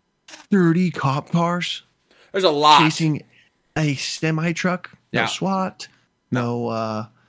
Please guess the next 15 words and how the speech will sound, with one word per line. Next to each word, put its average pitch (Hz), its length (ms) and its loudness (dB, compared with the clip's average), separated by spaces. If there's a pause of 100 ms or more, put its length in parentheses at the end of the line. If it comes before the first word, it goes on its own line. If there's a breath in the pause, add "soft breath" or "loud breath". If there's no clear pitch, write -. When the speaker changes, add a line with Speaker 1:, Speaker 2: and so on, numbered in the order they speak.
(100)
Speaker 1:
I 135 80 0
know 139 180 2
I'm 143 80 0
getting 139 120 2
a 135 60 2
little 131 240 -2
real, 135 240 0 (140)
real 139 240 0
here. 151 280 -2
No, 120 500 -4 (500)
uh, 110 300 -4
what's 113 220 -4
it 110 60 -6
called? 107 340 -4 (540)
Um, 104 460 -4